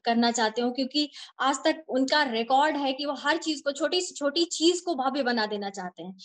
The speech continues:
और हम लोगों ने जो इतिहास में पढ़ा है कि बड़े-बड़े जो प्रधानमंत्री जो सच में काम करना चाहते थे, उन्होंने कभी ये सब दिखावा नहीं किया, गांधी जी से लेकर के आज तक।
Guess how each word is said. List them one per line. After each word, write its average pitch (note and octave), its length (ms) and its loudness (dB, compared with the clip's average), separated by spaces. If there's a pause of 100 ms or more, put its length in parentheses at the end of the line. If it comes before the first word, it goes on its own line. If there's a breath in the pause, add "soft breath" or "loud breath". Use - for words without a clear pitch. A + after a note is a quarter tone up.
(440 loud breath)
और C4+ 140 6
हम D4 180 4
लोगों F#4+ 220 6
ने F4+ 80 4
जो F4 120 4
इतिहास D4+ 440 2
में D#4+ 80 -2
पढ़ा D4 240 2
है D4+ 180 2
कि D#4+ 320 -6
बड़े-बड़े D#4 340 2
जो E4 100 2
प्रधानमंत्री C#4+ 720 0
जो D#4+ 120 -2
सच C4 260 -6
में F4+ 120 -2
काम C#4+ 220 0
करना C4 280 0
चाहते B3 320 -2
थे, D#4+ 100 0
उन्होंने F4 280 0
कभी E4+ 280 0
ये F#4 60 6
सब G4+ 220 0
दिखावा C4+ 440 2
नहीं D4 180 0
किया, G3+ 220 -6
गांधी C#4 280 2
जी F4 120 2
से F4 120 0
लेकर D#4+ 300 2
के E4+ 100 -2
आज D4 180 2
तक। - 240 -14